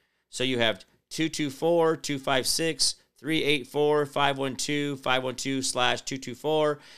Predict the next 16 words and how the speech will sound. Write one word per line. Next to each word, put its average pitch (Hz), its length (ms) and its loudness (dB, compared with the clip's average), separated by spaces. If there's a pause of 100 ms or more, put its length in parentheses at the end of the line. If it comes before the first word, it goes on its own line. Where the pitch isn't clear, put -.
(200)
and 131 340 2
five 117 260 0
one 117 140 -4
two 107 500 -4 (240)
slash 104 580 -2 (840)
five, 80 380 -6
two - 140 -8
five 90 220 -4
six. - 460 -6 (200)
So 113 260 -4
these 147 240 -4
are 160 120 -2
all 127 340 4
part 120 320 -2
of 92 140 -4
it. - 160 -12